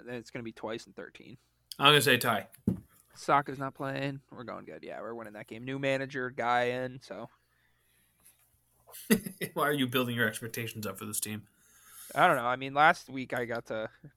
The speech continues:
Speaker 1: I got to watch McTominay, Fred, and Matic in the team, so that was fun.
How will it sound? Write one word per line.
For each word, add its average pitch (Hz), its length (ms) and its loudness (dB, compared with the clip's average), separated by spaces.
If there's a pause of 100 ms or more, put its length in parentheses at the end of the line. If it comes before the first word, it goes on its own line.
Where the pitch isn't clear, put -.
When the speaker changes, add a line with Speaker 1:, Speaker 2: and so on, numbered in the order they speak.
(380)
Speaker 1:
I 120 60 -4
got 123 180 -2
to 135 80 -6
watch 113 540 -6 (400)
McTominay, 139 600 2
Fred, 135 560 2 (140)
and 160 480 4 (180)
Matic 143 520 4
in 123 80 -10
the 110 80 -18
team, 113 260 -16
so - 140 -12
that 135 180 4
was - 140 -10
fun. - 240 -14